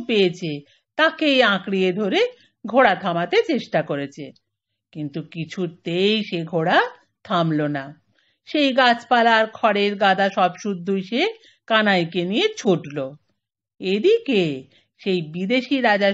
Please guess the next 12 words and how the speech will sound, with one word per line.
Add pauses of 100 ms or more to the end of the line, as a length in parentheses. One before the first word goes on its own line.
সৈন্যরা (380)
শুনতে
পেয়েছে (340)
যে
এদেশে
একটা (300)
সাতমার
পালোয়ান
আছে, (500)
সে
এক
ঘায়ে